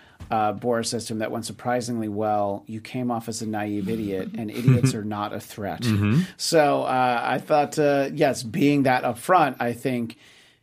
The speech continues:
Speaker 1: most people aren't going to approach even a very low-level K G B official and be so upfront. But, uh, I think it was the only play that Legasov had, so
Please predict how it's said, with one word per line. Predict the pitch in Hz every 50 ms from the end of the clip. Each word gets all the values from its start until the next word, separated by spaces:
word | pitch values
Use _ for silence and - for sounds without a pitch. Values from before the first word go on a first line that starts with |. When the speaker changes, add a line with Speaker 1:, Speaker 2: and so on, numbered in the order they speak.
| _ _ _ -
Speaker 1:
most | 139 135 139 147 147 156 160 165 160 - - -
people | - 147 131 117 123
aren't | 123 131 123 123 120 117
going | 135 120 120 113
to | 113 110
approach | 104 - - - 120 113 110 107 - - - - - _ -
even | - 123 113 120 117
a | 107
very | 101 120 117 113 110 104
low-level | 104 101 104 107 104 104 101 101 98 87 92 95
K | 95 - 113 101
G | 95 113 101
B | - 101 92
official | 90 - - 95 90 - - 95 85 85 -
and | - 92 90 90 87 87 90 98
be | 95 90 92
so | - - 95 85
upfront. | 78 76 - - - - - - - - - -
But, | 101 98 95 95 - - 214
uh, | 98 98 98 190 - - - - - - - _ -
I | 135 135
think | 113 - 175 165 147
it | 160 143
was | 143 139 120
the | 135 139
only | 139 135 139 139 135 127
play | 131 - - 143 131 131 123 123 120
that | 104 113 113 107 107 107 - -
Legasov | 113 101 - 110 107 104 - - 104 -
had, | - - 123 120 120 110 104 101 95 95
so | - - 110 104 104 98 98